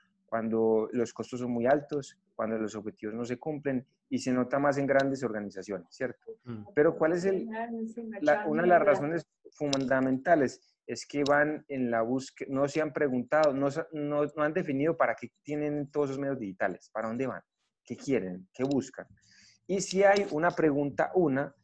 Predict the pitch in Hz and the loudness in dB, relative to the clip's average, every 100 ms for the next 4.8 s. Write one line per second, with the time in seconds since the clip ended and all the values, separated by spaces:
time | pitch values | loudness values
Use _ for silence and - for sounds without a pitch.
0 | _ _ - 123 120 120 - 127 127 139 | _ _ -4 0 2 0 0 -2 -2 -4
1 | 151 147 165 160 147 - 113 113 - - | -6 2 4 4 0 -4 -4 -4 -6 -14
2 | - - 143 127 92 - - _ - _ | -14 -4 0 0 0 -8 -12 _ -20 _
3 | - 147 120 120 147 139 135 123 131 151 | -4 -2 0 0 0 -2 -4 -6 0 0
4 | 131 127 147 143 123 117 156 160 | 2 2 4 2 -2 -2 -2 -2